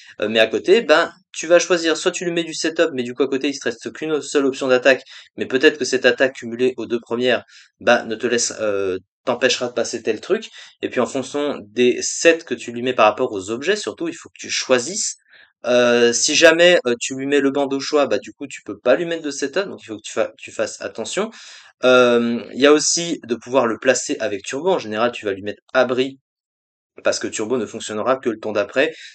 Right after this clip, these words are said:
Sans Turbo, euh, le Brazegali de base est lent, hein. Donc du coup, <clears throat> c'est-à-dire qu'il est pas très rapide, donc il a besoin d'un tour de vitesse pour vraiment être a-, assez rapide.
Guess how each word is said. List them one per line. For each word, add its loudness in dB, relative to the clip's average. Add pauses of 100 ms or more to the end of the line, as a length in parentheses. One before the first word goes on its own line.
Sans -2
Turbo, 0
euh, 0
le 0
Brazegali 0
de -6
base 6 (720)
est 8
lent, 6
hein. -4
Donc -8
du -14
coup, -6 (540)
<clears throat> -20
c'est-à-dire 2
qu'il 0
est 6
pas 6
très 0
rapide, 4
donc -4
il 2
a 4
besoin 2
d'un 0
tour -6
de -2
vitesse 0
pour -10
vraiment 0
être -6
a-, 0
assez -2
rapide. 0